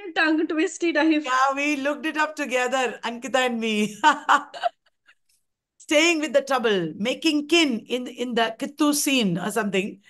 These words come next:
Speaker 2: It is a book by whom? It is the name of a tribe. Is it Donna Haraway, Bruno Latour, Felix Guattari, or none of these?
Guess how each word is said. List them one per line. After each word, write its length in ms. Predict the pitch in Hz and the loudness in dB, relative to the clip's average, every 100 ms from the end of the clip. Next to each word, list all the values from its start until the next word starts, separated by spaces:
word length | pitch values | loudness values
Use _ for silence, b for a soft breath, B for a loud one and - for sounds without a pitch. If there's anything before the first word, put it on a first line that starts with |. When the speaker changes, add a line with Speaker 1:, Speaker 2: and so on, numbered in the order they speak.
| b b b _ | b b b _
Speaker 2:
It 160 | 262 320 | 0 2
is 120 | 320 | 4
a 60 | |
book 280 | 262 330 220 | 4 4 6
by 200 | 262 262 | 4 6
whom? 320 | 240 262 185 180 | 4 4 2 0
It 140 | 226 | -2
is 80 | 240 | 0
the 80 | 233 | 2
name 180 | 247 | 2
of 140 | 254 247 | 2 0
a 60 | |
tribe. 640 | 233 208 202 190 170 156 - b b b - | -2 2 2 4 2 -2 -8 b b b 0
Is 180 | 214 196 | 2 2
it 200 | 180 151 | -2 2
Donna 300 | 214 262 311 | 2 4 6
Haraway, 600 | 302 294 285 294 294 226 | 6 8 8 8 8 4
Bruno 400 | 226 285 311 330 | -2 0 2 4
Latour, 680 | 285 277 294 294 294 302 294 - _ _ _ _ _ _ _ _ _ _ _ _ _ _ | 4 4 0 -2 0 -2 -4 -12 _ _ _ _ _ _ _ _ _ _ _ _ _ _
Felix 380 | - 294 339 - | -2 0 0 -4
Guattari, 600 | 165 254 285 294 294 311 311 | -2 0 2 2 2 0 -2
or 280 | 226 233 220 | 0 0 0
none 260 | 196 185 190 | -4 -8 -8
of 180 | 185 | -10
these? 640 | 175 - - - - - | -12 -12 -10 -10 -12 -16